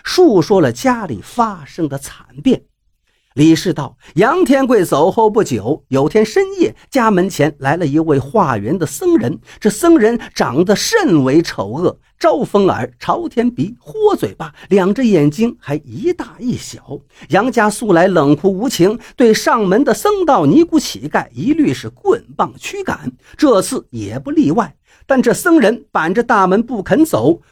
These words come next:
公婆媳三人听到声音就从内房走出来。他们平时作威作福惯了，一见这丑陋的僧人，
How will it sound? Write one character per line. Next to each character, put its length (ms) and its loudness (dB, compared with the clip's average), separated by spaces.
公 260 4
婆 280 2
媳 160 -2
三 260 0
人 220 2
听 320 2
到 120 2
声 240 4
音 280 2
就 160 -2
从 200 0
内 180 4
房 340 -2
走 340 -8
出 160 -8
来。 220 -4
他 120 -2
们 100 2
平 240 2
时 200 2
作 260 0
威 180 0
作 200 -4
福 220 -10
惯 300 2
了， 60 -20
一 180 4
见 180 0
这 120 0
丑 300 -10
陋 120 2
的 80 -2
僧 240 4
人， 220 0